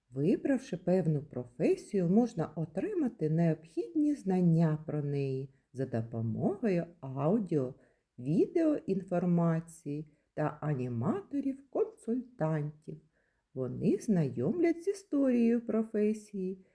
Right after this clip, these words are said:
її актуальністю сьогодні, Дізнаються про потрібні у цій професії інструменти, матеріали, правила техніки безпеки. Потім юні мешканці міста професій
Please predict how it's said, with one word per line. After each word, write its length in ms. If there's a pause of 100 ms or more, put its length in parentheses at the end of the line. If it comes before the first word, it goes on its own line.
(300)
її 580
актуальністю 1120
сьогодні, 920 (760)
Дізнаються 960
про 280
потрібні 800
у 180
цій 260
професії 920
інструменти, 1000
матеріали, 1160 (340)
правила 680 (220)
техніки 760
безпеки. 720 (720)
Потім 480
юні 380
мешканці 800
міста 420
професій 800